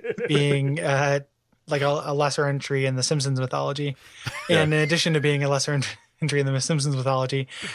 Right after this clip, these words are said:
Speaker 1: um, as being something about, like, your perceptions that you're bringing there, because a lot of the things in the nightmare seem to be mashups of things you've seen.
Speaker 2: Yeah.
Speaker 1: Right? So you
Speaker 2: But
Speaker 1: have
Speaker 2: to
Speaker 1: the,
Speaker 2: me,
Speaker 1: uh,
Speaker 2: it's like, like, I, I think we all differ on, like, how we see the nightmare, 'cause, like, I,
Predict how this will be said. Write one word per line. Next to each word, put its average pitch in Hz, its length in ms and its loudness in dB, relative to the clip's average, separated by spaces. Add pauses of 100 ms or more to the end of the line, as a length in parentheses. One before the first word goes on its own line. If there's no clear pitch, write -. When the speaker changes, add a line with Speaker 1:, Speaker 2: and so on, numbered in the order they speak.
(120)
Speaker 1:
um, 151 300 2
as 170 180 2
being 185 220 2
something 214 300 0
about, 151 220 2
like, 139 160 -2
your 147 100 0
perceptions 143 560 -2
that 131 180 -6
you're 135 100 -2
bringing 139 360 0
there, 127 200 -2
because 139 200 0
a 151 40 2
lot 165 180 4
of 175 60 4
the 156 60 -2
things 147 200 -2
in 139 40 -4
the 139 60 -2
nightmare 139 340 0
seem 156 260 0
to 147 60 0
be 139 120 2
mashups 143 540 0
of 131 100 -4
things 135 280 -2
you've 131 140 -4
seen. 143 400 -6 (220)
Speaker 2:
Yeah. 113 240 2 (160)
Speaker 1:
Right? 143 200 2
So 156 60 -2
you 156 60 0
Speaker 2:
But 160 80 0
Speaker 1:
have 165 80 2
Speaker 2:
to 160 60 2
Speaker 1:
the, 156 140 2
Speaker 2:
me, - 60 6
Speaker 1:
uh, 139 100 4
Speaker 2:
it's - 160 -6
like, 127 380 -2 (580)
like, 143 140 2
I, 156 220 2
I 147 160 0
think 170 300 -4 (100)
we 135 120 0
all 127 140 2
differ 113 340 -4
on, 107 120 0
like, 101 100 0
how 98 180 2
we 95 140 -2
see 95 540 -2
the 104 80 -2
nightmare, 92 520 0
'cause, 104 280 0
like, 107 200 0
I, 110 320 0